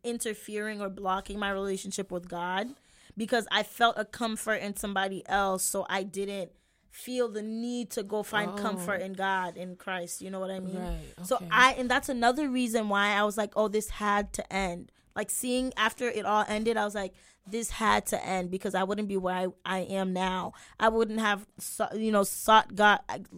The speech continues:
Speaker 1: like, prayed as much as I did at the time
Speaker 2: Mm-hmm.
Speaker 1: if I didn't go through that
Speaker 2: Right.
Speaker 1: or felt a little bit of emptiness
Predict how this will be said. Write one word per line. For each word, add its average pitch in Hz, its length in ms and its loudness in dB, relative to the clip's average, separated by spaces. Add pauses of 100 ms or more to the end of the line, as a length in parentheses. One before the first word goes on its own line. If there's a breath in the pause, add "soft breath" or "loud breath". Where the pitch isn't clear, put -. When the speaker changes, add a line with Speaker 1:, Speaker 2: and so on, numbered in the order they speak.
Speaker 1:
like, 208 240 0 (220)
prayed 262 460 6
as 214 200 6
much 220 200 0
as 214 80 -2
I 196 140 2
did 196 360 0 (360 loud breath)
at 208 180 0
the 196 80 -4
time 196 480 2
Speaker 2:
Mm-hmm. 180 340 -4
Speaker 1:
if 208 140 -2
I 214 140 2
didn't 214 220 -4
go 202 160 0
through 202 240 0
that 165 300 -6
Speaker 2:
Right. 165 320 -8
Speaker 1:
or 220 320 8
felt - 380 4
a 220 80 0
little 220 260 0
bit 214 160 -2
of 202 180 -2
emptiness 214 720 -4